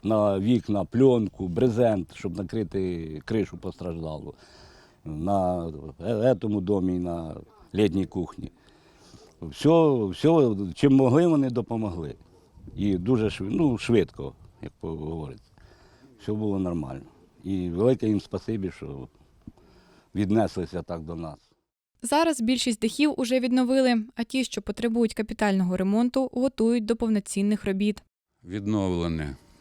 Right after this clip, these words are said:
Speaker 3: практично всі криші, які зазнали руйнувань.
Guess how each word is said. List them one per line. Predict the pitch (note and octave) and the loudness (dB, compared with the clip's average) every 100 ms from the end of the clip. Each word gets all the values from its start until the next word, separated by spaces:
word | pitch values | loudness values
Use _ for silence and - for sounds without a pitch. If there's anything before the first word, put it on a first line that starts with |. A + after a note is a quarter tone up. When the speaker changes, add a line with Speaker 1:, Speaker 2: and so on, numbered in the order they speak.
| _ _ | _ _
Speaker 3:
практично | - G2 - G#2 - - G2 | -2 -2 0 -2 -2 0 0
всі | - - G2 E2 C#2 _ _ _ _ _ - _ _ _ - | 0 0 2 0 -4 _ _ _ _ _ -20 _ _ _ -4
криші, | - G2+ F#2+ - F2+ | 0 2 2 2 2
які | F#2 - E2+ | 0 0 -2
зазнали | F2 E2 F#2 E2+ D#2+ D2+ G2 | 0 2 2 2 0 -4 -2
руйнувань. | F#2+ F2 F2 E2 E2 F2+ | 0 2 2 0 0 0